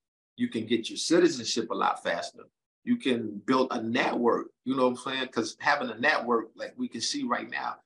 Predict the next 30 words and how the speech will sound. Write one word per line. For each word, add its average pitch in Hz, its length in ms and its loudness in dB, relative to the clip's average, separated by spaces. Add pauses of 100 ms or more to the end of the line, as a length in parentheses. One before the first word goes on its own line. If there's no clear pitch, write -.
(140)
that 139 120 2
open 131 220 0
a 123 40 -4
lot 123 220 2
more 113 200 -2
doors 123 320 0
for 120 180 -4
you. - 80 -14 (720)
You 104 60 -20
know, 90 160 -8
and, 110 200 -4
and 120 260 -8
then 139 240 6
you, 127 260 0
you 127 140 -6
can 120 220 -2
start, 127 380 2
you 131 100 -4
get 120 320 0
benefits. - 640 -2
You 120 120 -8
got - 340 -2
college 127 420 0
benefits. - 640 -6 (160)
Like - 160 -4
I 123 60 6
was 120 180 2
able 120 220 2
to 113 140 -4
come, 113 400 -8